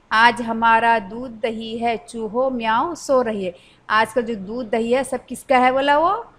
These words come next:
चूहों का है, क्योंकि म्याऊं जो है सो रही है, नहीं तो म्याऊं जो है अपना दूध दही खा लेती है।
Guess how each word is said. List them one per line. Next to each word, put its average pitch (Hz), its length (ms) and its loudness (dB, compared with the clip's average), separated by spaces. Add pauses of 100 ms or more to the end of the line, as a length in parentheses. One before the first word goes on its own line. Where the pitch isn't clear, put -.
(340)
चूहों 247 380 -4
का 240 160 0
है, 226 180 2
क्योंकि 277 420 -6
म्याऊं 240 340 0
जो 233 120 0
है 294 200 0
सो 285 280 0
रही 220 200 -2
है, 202 60 -4
नहीं 208 140 -8
तो 233 120 -4
म्याऊं 226 360 0
जो 226 140 -2
है 233 120 2
अपना 233 280 -4
दूध 214 320 -12
दही 214 180 -6
खा 240 240 4
लेती 185 400 -6
है। - 100 -12